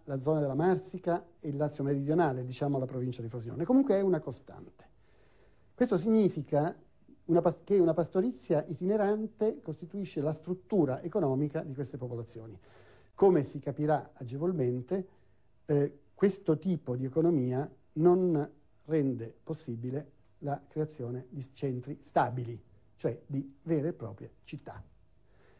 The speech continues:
Le città, eh, nel mondo antico, che sono legate al loro territorio, richiedono un tipo di produzione che permetta un'accumulazione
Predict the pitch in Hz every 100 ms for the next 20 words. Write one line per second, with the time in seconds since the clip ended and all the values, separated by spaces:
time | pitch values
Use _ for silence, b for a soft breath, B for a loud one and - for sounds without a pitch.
0 | b 139 160 - 226 233 - _ - 165
1 | 165 185 156 156 170 170 233 220 185 180
2 | - _ 147 - - 190 165 170 190 185
3 | 156 170 160 151 135 135 139 135 139 190
4 | - _ _ _ _ _ b b b b
5 | b 151 160 220 214 180 170 156 156 -
6 | - 185 180 175 214 190 165 160 156 160
7 | - 196 175 147 135 - 135 160 160 190
8 | 185 - 139 147 156 165 160 160 160 -
9 | 190 170 123 123 113